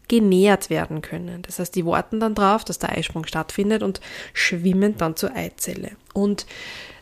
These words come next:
damit es passiert, möchte Na-, Mutter Natur eigentlich, dass wir uns richtig gut fühlen und auf Partnersuche gehen und, ja, <clears throat> dem, ähm, der Natur <laughs> ihren,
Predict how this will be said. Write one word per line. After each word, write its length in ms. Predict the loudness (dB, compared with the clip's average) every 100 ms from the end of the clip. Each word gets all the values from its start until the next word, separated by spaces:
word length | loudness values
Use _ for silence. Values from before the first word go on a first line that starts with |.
| 2
damit 320 | 6 6 6
es 140 | 4
passiert, 880 | 2 0 2 2 6 8 8 6 -6 2
möchte 380 | 4 4 6 6
Na-, 160 | 6 4
Mutter 320 | 2 4 4
Natur 540 | 2 2 2 4 4
eigentlich, 540 | 2 0 2 2 2 2
dass 180 | 0 0
wir 100 | 0
uns 140 | 0
richtig 300 | -2 -2 2
gut 240 | 6 6
fühlen 260 | 6 4 4
und 120 | 2
auf 100 | 0
Partnersuche 600 | 0 0 0 2 4 2
gehen 380 | 2 2 2 0
und, 440 | -2 -4 -4 -10 _ -12
ja, 120 | -12 _ _ 0
<clears throat> 120 | 4 10
dem, 560 | 10 10 4 2 0 -2 -12 -14 -16 -10
ähm, 540 | -4 -4 -2 -4 -4
der 100 | -4
Natur 540 | -2 -2 4 8 8 8
<laughs> 40 |
ihren, 300 | 4 2 0